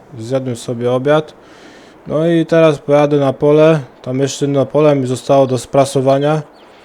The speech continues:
Jak oglądaliście ostatni odcinek lub nie, to zapraszam. To tam, e, kończyłem właśnie żniwa i zacząłem presować. Tam jedno pole, tam za oborą.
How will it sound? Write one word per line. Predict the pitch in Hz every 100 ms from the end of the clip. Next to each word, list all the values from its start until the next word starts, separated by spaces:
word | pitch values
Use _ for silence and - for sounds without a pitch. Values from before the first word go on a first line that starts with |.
| - - -
Jak | 127 143
oglądaliście | 143 147 160 165 156 151
ostatni | 139 160 156 160
odcinek | 139 - 156 160 165 -
lub | 139 131 135
nie, | 147 165 143 - -
to | 127
zapraszam. | 131 - 143 143 165 165 - - - - - -
To | 151
tam, | 156 156 151
e, | 143 139
kończyłem | 147 143 175 160
właśnie | 147 139 147 135
żniwa | 131 165 190 190 180
i | 143 147 143 139
zacząłem | 135 135 165 147
presować. | 143 131 147 120 107
Tam | - 135
jedno | 131 123
pole, | 151 151 147
tam | 135 131
za | 123 123
oborą. | 120 143 175